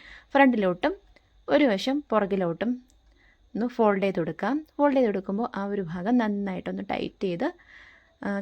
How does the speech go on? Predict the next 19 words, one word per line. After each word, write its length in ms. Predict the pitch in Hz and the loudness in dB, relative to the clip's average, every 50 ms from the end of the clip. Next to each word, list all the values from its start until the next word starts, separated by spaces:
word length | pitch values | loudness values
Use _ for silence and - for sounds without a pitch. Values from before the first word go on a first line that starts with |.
| 202 - | 0 0
കൈക്ക് 320 | 226 214 190 185 - 254 254 220 | 2 2 0 -2 -2 -2 -2 -2
നല്ലതുപോലെ 480 | 185 175 180 180 185 180 180 170 170 165 | -2 -2 -2 -2 -2 -2 -4 -4 -4 -2
ഒന്ന് 120 | 202 254 269 262 | -2 -2 -2 -2
തേച്ച് 340 | 214 185 170 175 - - 311 370 - _ _ _ _ _ _ _ _ _ _ _ - | -2 -4 -6 -4 -4 -4 -4 -4 -6 _ _ _ _ _ _ _ _ _ _ _ -10
നമുക്കൊന്ന് 340 | 196 185 180 - 170 170 196 | -10 -8 -6 -4 -4 -4 -4
ഒതുക്കി 220 | - - - - 175 - | -6 -6 -4 -4 -4 -4
കൊടുക്കാവേ. 460 | - 160 - - - 170 180 220 302 359 - _ _ _ _ _ _ _ _ _ _ _ _ _ _ _ _ _ _ _ _ _ - | -4 -8 -6 -6 -4 -4 -2 -2 -2 -4 -6 _ _ _ _ _ _ _ _ _ _ _ _ _ _ _ _ _ _ _ _ _ 0
ഈ 100 | 311 311 285 | 2 4 6
ഒരു 100 | 247 247 247 - | 6 4 4 4
കോൺ 160 | 214 202 202 | 2 2 2
ഷേപ്പിൽ 380 | 196 - 214 175 170 - 185 220 285 339 - - - - _ _ _ - 339 | 0 0 0 0 0 0 0 -2 -2 -2 -6 -14 -20 -20 _ _ _ -2 2
നമ്മൾ 180 | 302 277 269 269 - | 4 4 4 6 8
ഫോൾഡ് 240 | 330 320 320 269 240 220 | 8 8 8 8 6 2
ചെയ്തെടുത്തിട്ടുണ്ട്. 680 | 180 180 170 160 - - 165 - - 170 170 165 226 320 370 - _ _ - | 2 0 -2 -4 -4 -4 -6 -4 -4 -4 -4 -2 -4 -4 -4 -6 _ _ -2
ഇനി 200 | 294 294 294 302 277 226 | 2 4 4 4 4 2
നമുക്ക് 340 | 185 180 175 - - 320 392 - - _ - 190 | 2 -2 -4 -2 -2 -2 -2 -2 -6 _ -6 -4
ഇതിൽ 180 | 165 - 185 196 196 | -4 -2 -2 -2 -2
നിന്ന് 220 | 180 180 214 285 370 311 247 | -2 -2 -2 -2 0 0 -2
നമ്മുടെ 240 | 196 190 180 175 | -2 -2 -4 -4